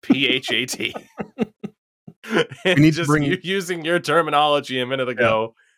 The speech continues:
Speaker 1: perfectly lines up with the era where fat was a great way to describe something. <laughs>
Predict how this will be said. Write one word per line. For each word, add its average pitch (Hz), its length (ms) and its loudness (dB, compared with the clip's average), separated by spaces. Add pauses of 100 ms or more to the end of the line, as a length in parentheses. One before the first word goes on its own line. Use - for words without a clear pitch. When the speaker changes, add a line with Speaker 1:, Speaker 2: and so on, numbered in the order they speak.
(440)
Speaker 1:
perfectly 151 560 -2
lines 123 480 0
up 113 280 0
with 117 140 -12
the 117 160 -10
era 110 340 0
where 101 200 -4
fat 110 540 -6 (760)
was 113 160 -12
a 113 80 -12
great 120 320 -2
way 113 120 0
to 104 100 -12
describe 92 480 -4
something. - 420 -6
<laughs> - 60 -20